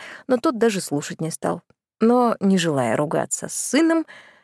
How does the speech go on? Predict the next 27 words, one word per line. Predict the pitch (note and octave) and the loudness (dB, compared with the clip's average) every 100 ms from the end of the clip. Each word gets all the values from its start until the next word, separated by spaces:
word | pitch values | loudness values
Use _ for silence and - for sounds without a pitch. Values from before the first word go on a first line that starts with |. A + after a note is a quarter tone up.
| _ | _
Инна | B3+ D4+ D4 | 0 2 2
Сергеевна | C4 B3+ A#3+ C#4 D#4 C4+ B3 | 2 2 4 4 4 4 2
очень | B3 - A3+ | 2 0 -2
старалась | - A3 A#3+ A#3 - G#3+ | 2 4 4 2 0 0
не | A3 | 0
сильно | G#3 F#3+ E3+ D#3 | 0 0 0 0
демонстрировать | D3+ E3 D#3+ - G#3+ A#3 D#3+ D#3+ | 0 0 0 -2 -2 0 0 -4
свое | E3 E3 F3 | -2 0 0
отношение | D#3 E3 - G#3 G3+ F3+ | -2 -4 0 2 2 0
к | - | 0
манипуляторше. | F3 F3 E3+ E3 D3+ - - - - _ _ _ _ _ _ _ - | 0 0 0 -4 -6 -10 -12 -10 -12 _ _ _ _ _ _ _ -2
И | A3 | 4
у | |
нее | G#3+ G3 F#3 | 4 4 2
даже | F#3+ A#3 | 2 0
получалось. | D#4+ F#4 A4+ - F3 E3 F3 - - - _ _ _ - | 2 2 2 2 -4 -6 -10 -12 -18 -20 _ _ _ -8
По | |
крайней | G#3+ C#4+ D4+ | -4 -2 2
мере, | C4 C4 A#3 | 4 4 2
до | F#3 | 2
открытого | F3+ - D#4+ - B3 | 0 0 0 0 0
конфликта | A#3+ G3+ - A3 - | 0 0 0 -2 0
не | F#3+ E3+ | 0 2
доходило. | E3+ F3 F3 E3+ F#3+ F#3+ _ _ _ _ _ _ | 0 -4 -6 -8 -10 -14 _ _ _ _ _ _
Свадьба | - D4+ A#3 E3 | -2 0 2 0
была | C#3+ E3 | 0 -2
скромная. | F3 - D#4 E4+ C#4 C4+ | -4 -2 2 2 2 0